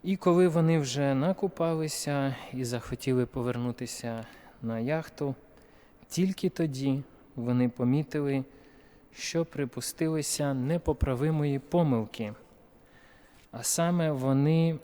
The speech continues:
не викинули драбину за борт яхти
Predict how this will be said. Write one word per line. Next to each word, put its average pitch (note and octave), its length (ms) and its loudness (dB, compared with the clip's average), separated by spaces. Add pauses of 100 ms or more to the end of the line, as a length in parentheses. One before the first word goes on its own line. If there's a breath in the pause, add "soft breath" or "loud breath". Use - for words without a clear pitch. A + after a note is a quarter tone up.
(260)
не C3 220 6
викинули C3+ 840 2 (220)
драбину C3 600 0
за B2 140 -2
борт B2 360 -6
яхти G#2+ 500 -8